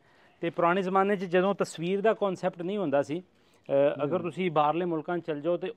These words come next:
Speaker 1: ਉੱਥੇ ਵੀ ਫਰੈਸਕੋਜ਼ ਦੀ ਜਿਹੜੀ ਸੀ ਉਹ ਤੁਹਾਨੂੰ ਬਾਕਿਆ ਜ਼ਰੂਰ ਮਿਲਦੀਆਂ ਨੇ। ਅਹ, ਜਦੋਂ ਤਸਵੀਰ ਦਾ concept ਪੰਜਾਬ 'ਚ ਨਹੀਂ ਹੁੰਦਾ ਸੀ, ਅਗਰ ਤੁਸੀਂ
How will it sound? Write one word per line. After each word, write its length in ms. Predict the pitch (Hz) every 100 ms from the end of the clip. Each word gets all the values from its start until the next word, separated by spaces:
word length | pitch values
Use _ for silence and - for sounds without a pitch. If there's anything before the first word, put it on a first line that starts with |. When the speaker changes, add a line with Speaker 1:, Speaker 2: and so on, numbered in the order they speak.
| 180
Speaker 1:
ਉੱਥੇ 360 | 180 - 185
ਵੀ 160 | 170 208
ਫਰੈਸਕੋਜ਼ 760 | - 151 139 - 147 147 120
ਦੀ 100 | 135
ਜਿਹੜੀ 220 | 135 135
ਸੀ 180 | 127 147
ਉਹ 80 | 165
ਤੁਹਾਨੂੰ 280 | 147 131 131
ਬਾਕਿਆ 340 | 117 - 123
ਜ਼ਰੂਰ 300 | 117 117 117
ਮਿਲਦੀਆਂ 420 | 110 104 95 98
ਨੇ। 100 | 95
ਅਹ, 680 | 92 _ - - - - 131
ਜਦੋਂ 180 | 127 185
ਤਸਵੀਰ 420 | 175 160 - 202
ਦਾ 120 | 220
concept 560 | 208 190 165 - 170 - 180 175 170
ਪੰਜਾਬ 380 | 151 147 143 147
'ਚ 80 | 160
ਨਹੀਂ 180 | 160 170
ਹੁੰਦਾ 300 | 156 123 127
ਸੀ, 200 | 143 156 _ _ _ _ -
ਅਗਰ 180 | 147 185
ਤੁਸੀਂ 560 | 175 175 190 190 196